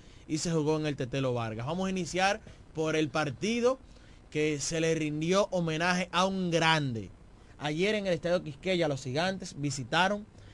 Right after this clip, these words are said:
a los Tigres del Licey. ¿Por qué digo que se le rindió homenaje a un grande? Bueno, Nelson Cruz anunció una gira de despedida por todos los estadios de República Dominicana y ayer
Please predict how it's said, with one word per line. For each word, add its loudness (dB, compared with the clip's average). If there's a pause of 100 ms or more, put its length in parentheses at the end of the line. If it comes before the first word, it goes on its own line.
(120)
a 0
los -2
Tigres 6
del 6
Licey. 0 (680)
¿Por -4
qué 0
digo 2
que 2
se 0
le 8
rindió 4
homenaje 2
a 2
un -2
grande? 4
Bueno, 4 (520)
Nelson 0
Cruz 4 (400)
anunció -2
una 0
gira 0
de 0
despedida 0
por -6
todos -2
los -2
estadios -4
de -2
República -4
Dominicana -2 (680)
y 2
ayer 0